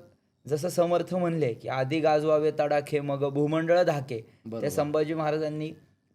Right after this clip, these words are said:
Speaker 1: पुरेपूर केलं असं मला वाटतं.
Speaker 2: अगदीच, नक्कीच.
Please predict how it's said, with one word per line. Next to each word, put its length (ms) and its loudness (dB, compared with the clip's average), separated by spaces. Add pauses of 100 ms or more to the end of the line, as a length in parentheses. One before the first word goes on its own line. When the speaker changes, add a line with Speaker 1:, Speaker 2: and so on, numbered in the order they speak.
Speaker 1:
पुरेपूर 380 0 (100)
केलं 180 2
असं 220 0
मला 160 -4
वाटतं. 340 -4 (440)
Speaker 2:
अगदीच, 340 -14 (280)
नक्कीच. 280 -18